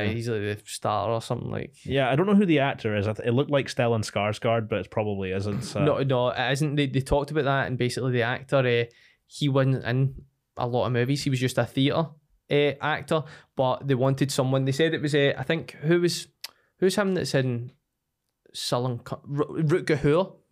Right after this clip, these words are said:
Speaker 2: I think they
Speaker 3: Aye.
Speaker 2: wanted Rutger Hauer
Speaker 3: Oh,
Speaker 2: to
Speaker 3: Rut-,
Speaker 2: play.
Speaker 3: he would have been fucking class in this.
Speaker 2: To play him, but the reason that they said no is because they wanted someone, like, from there.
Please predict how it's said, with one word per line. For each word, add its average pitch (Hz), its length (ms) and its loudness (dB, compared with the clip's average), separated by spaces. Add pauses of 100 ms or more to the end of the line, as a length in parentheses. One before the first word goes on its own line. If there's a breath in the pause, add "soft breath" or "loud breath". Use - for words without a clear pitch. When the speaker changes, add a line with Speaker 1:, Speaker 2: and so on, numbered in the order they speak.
(140)
Speaker 2:
I 151 80 0
think 165 220 0
they 190 80 4
Speaker 3:
Aye. 190 60 4
Speaker 2:
wanted 180 380 2
Rutger 135 520 0
Hauer 131 240 2 (120)
Speaker 3:
Oh, 107 40 -2
Speaker 2:
to 110 80 2
Speaker 3:
Rut-, 120 120 0
Speaker 2:
play. 151 260 0
Speaker 3:
he 143 160 2
would 123 120 4
have 104 100 0
been 95 120 -2
fucking 101 420 -4
class 98 580 -4
in 80 160 -8
this. 80 180 -10
Speaker 2:
To 151 100 0
play 147 280 0
him, 135 360 -2
but 131 320 0
the 131 100 0
reason 143 340 2
that - 100 -4
they 131 60 -2
said 123 300 0
no 123 440 0
is 127 140 -6
because 120 600 -2 (500 soft breath)
they 139 100 2
wanted 135 380 0
someone, 123 360 0
like, 113 260 -4 (300)
from 139 480 0
there. 151 220 4